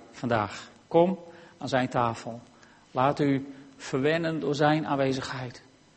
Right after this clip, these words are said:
En geloof dat God jou wil geven wat je hem vraagt. En dat mag een mosterdzaadje zijn, mag ook een kleiner zaadje zijn, mag ook wat groter zijn.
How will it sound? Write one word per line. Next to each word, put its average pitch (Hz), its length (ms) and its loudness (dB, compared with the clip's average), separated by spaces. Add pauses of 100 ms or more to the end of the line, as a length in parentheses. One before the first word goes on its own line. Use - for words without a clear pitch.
(420)
En 135 140 -6
geloof 143 640 2 (880)
dat 120 180 -6
God 180 360 -2
jou 180 300 0
wil 180 140 0
geven 117 480 -2 (800)
wat 139 180 -2
je 143 80 0
hem 131 140 0
vraagt. 127 580 -2 (520)
En 123 80 -10
dat 123 120 -4
mag 127 180 2
een 113 120 -2
mosterdzaadje 143 760 0
zijn, 135 460 0
mag 127 120 0
ook 123 100 0
een 117 100 -4
kleiner 131 320 0
zaadje 123 420 -4
zijn, 117 340 -8 (680)
mag 120 140 -4
ook 117 120 -4
wat 107 120 -8
groter 135 380 0
zijn. 107 340 -6